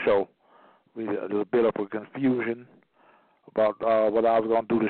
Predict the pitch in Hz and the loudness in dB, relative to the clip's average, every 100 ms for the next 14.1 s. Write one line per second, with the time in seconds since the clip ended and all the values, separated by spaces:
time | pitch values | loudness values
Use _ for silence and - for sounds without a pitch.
0 | - 123 113 107 107 104 113 104 95 92 | 0 2 2 2 0 0 0 -6 -20 -6
1 | 113 110 113 107 110 110 104 120 117 110 | 0 2 2 0 0 -2 0 -2 -2 -8
2 | _ - - _ - 117 107 - 120 110 | _ -20 -20 _ -2 2 2 2 2 4
3 | 110 117 131 113 - - _ _ _ _ | 2 2 0 -2 -10 -20 _ _ _ _
4 | _ - - 110 104 101 98 - 117 110 | _ -10 0 2 4 2 -4 -8 -8 -6
5 | 107 120 110 - - - 123 107 104 101 | -4 -2 -2 -2 -4 2 2 2 0 -2
6 | - 107 117 _ _ _ _ _ _ - | -4 -6 -8 _ _ _ _ _ _ -6
7 | 98 107 107 - 120 113 110 104 101 - | -2 0 0 2 2 2 2 0 0 -2
8 | 101 127 110 - _ _ _ _ _ _ | 0 2 2 -2 _ _ _ _ _ _
9 | _ _ _ _ _ - 107 104 104 104 | _ _ _ _ _ -16 -12 -10 -4 -2
10 | 101 101 104 113 123 113 110 107 113 107 | 0 -2 -6 -4 0 0 -2 -4 -2 -2
11 | 113 120 104 101 - _ _ _ _ _ | -4 -6 -6 -8 -12 _ _ _ _ _
12 | _ _ _ _ _ - 117 107 110 104 | _ _ _ _ _ -4 0 2 2 2
13 | 117 113 117 113 113 113 113 113 113 113 | 0 0 2 2 0 0 0 0 -2 -4